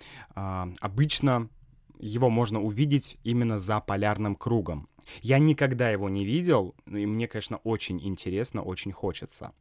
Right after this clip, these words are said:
Итак, давайте начнем. Я буду читать и сразу же давать вам какие-то комментарии, объяснять, что есть что. А, это, этот отзыв написан от лица, э,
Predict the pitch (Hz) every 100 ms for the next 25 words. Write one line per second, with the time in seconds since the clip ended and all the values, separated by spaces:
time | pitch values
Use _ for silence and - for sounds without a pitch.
0 | _ - - - - - 143 165 101 -
1 | _ 110 110 139 180 143 131 - 127 98
2 | - 110 147 160 127 - 127 - 214 240
3 | - - _ - - 151 170 170 160 -
4 | - _ - 110 - 160 185 202 156 135
5 | 120 117 127 147 - 117 117 - 113 123
6 | 113 - 117 110 107 131 139 127 107 92
7 | 101 - 120 123 120 - - - 110 101
8 | 98 - - 95 80 - - - - -
9 | - - 110 107 - 180 - 190 175 151
10 | - - - _ _ 135 135 - 190 185
11 | 139 - 120 - 175 165 139 127 135 123
12 | 120 - 127 120 120 - - - 113 107
13 | 107 104